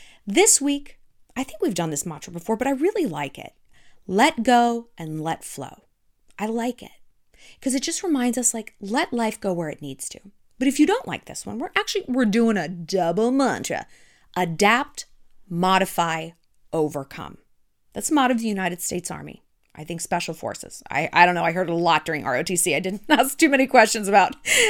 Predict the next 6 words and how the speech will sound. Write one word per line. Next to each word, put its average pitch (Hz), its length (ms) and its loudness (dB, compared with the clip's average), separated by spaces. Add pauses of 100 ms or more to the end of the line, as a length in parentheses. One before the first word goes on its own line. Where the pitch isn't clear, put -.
(180)
where 262 280 10
it 226 80 0
came 226 200 6
from. - 280 -4 (360)
Adapt, 190 720 2 (600)
modify, 175 800 0